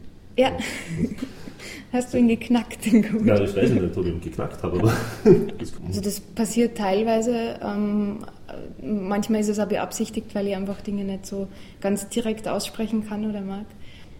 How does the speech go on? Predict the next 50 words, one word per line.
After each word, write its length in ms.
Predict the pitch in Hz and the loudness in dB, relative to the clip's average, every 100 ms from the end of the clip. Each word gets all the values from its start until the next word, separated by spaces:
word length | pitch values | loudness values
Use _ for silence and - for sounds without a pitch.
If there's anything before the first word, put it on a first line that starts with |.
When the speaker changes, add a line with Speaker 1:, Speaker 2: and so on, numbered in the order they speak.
| - | 2
Speaker 1:
Und 100 | 214 | 4
manchmal 320 | 185 220 226 | 4 4 2
passiert's 300 | 226 233 226 | 2 0 2
mir 140 | 220 | 2
erst 220 | 185 214 247 | 2 0 4
im 80 | |
Nachhinein, 440 | 214 180 240 220 202 | 4 4 2 4 4
wenn 120 | 185 | 4
ich, 220 | 220 214 | 4 2
wenn 100 | 185 | 4
ich 80 | 214 | 4
den 140 | 226 220 | 4 4
Text 260 | 196 165 | 2 0
schon 100 | - | -2
geschrieben 380 | - - 220 240 | -2 2 4 6
hab, 220 | 202 202 | 4 -2
wo 60 | 190 | -4
ich 40 | 185 | -2
mir 100 | 180 | 0
denk 120 | 180 | -2
so, 120 | 185 - | -4 -8
„Wow, 300 | - 214 233 - | -6 -4 -6 -6
<laughs> 140 | 160 208 | -4 -4
das 140 | 208 | -6
kann 120 | - | -8
man 100 | 190 | -6
eigentlich 200 | 196 208 | -6 -6
auch 80 | 190 | -6
ganz 180 | 180 180 | -4 -4
anders 360 | 175 202 214 - | -4 -4 -4 -4
sehen.“ 240 | 220 220 | -2 -2
Und 180 | 196 202 - - - - - - - | -4 -8 -10 -18 -18 -16 -16 -16 -6
ja, 160 | 196 180 190 | -4 -2 -4
aber 160 | 185 | -6
es 120 | 185 | -8
gibt, 260 | - 185 - 208 - - - - - - - | -10 -14 -14 -16 -18 -20 -20 -20 -20 -20 -16
gibt 200 | - - | -14 -8
schon 160 | 202 | -6
einige, 420 | 190 180 185 185 185 180 - - - - | -6 -4 -4 -4 -8 -12 -20 -20 -16 -12
einige 340 | 185 185 185 185 - | -10 -10 -12 -12 -14
Geheimnisse 520 | 175 180 185 190 196 | -12 -8 -8 -10 -12
drin, 300 | - 190 196 - - | -12 -12 -12 -14 -20
auf 80 | - | -18
jeden 160 | 214 196 | -14 -12
Fall. 180 | 196 202 - - - - 98 | -12 -14 -16 -18 -18 -16 -10
Speaker 2:
Und 140 | 90 - - 98 | -10 -10 -16 -10
die 220 | 98 90 | -8 -4
Geheimnisse 480 | 98 90 95 90 - | -2 -2 -2 -6 -6
sollen 200 | 90 | -4
auch 100 | 87 | -4